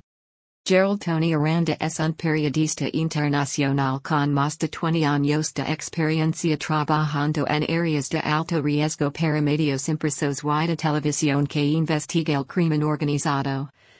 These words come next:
la corrupción y el narcotráfico en los Estados Unidos y México. En twenty sixteen, Gerald tomó el seudónimo de Tony cuando se unió al proyecto Cartel Chronicles de Breitbart, Texas.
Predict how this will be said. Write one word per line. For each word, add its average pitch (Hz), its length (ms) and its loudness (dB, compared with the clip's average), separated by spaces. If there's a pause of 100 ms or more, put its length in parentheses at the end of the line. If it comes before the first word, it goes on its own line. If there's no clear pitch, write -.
(240)
la 160 220 2
corrupción 151 800 0
y 139 220 2
el 147 200 2
narcotráfico 147 1000 0
en 160 220 0
los 156 240 0
Estados 139 560 -2
Unidos 156 540 0
y 151 200 2
México. 135 640 -2 (400)
En 208 180 4
twenty 214 300 0
sixteen, 147 760 -2 (220)
Gerald 190 440 2
tomó 170 360 0
el 143 200 2
seudónimo 143 840 0
de 151 100 -2
Tony 165 320 0
cuando 156 460 0
se 147 340 -2
unió 165 460 2
al 151 240 0
proyecto 151 680 0
Cartel 151 520 -2
Chronicles 147 580 -2
de 151 100 -2
Breitbart, 156 540 -2
Texas. - 580 -4